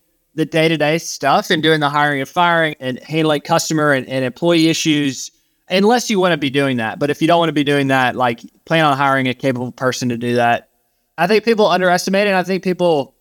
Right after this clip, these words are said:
don't bake that into the, their financials either, you know? What else? I mean, I think site selection is huge. I think people underestimate that.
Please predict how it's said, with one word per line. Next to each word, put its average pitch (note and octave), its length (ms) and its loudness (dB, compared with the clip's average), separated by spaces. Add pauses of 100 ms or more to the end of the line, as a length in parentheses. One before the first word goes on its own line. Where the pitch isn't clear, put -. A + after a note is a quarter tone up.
(360)
don't E3+ 200 0
bake E3+ 200 0
that D#3+ 120 2
into D#3 220 0
the, C3+ 360 2
their C3+ 280 0
financials A#2+ 640 -4
either, A2 340 -4 (100)
you A#2+ 120 -10
know? A2+ 260 0 (440)
What C#3 240 2
else? B2+ 200 2
I D#3 100 0
mean, G#3+ 140 2
I A3 80 2
think - 380 -2 (340)
site F3 340 -2
selection E3 580 0
is F3 280 -2
huge. G#3+ 680 -2
I E3 140 0
think F3 180 0
people E3 220 0
underestimate D#3 720 0
that. D3+ 400 0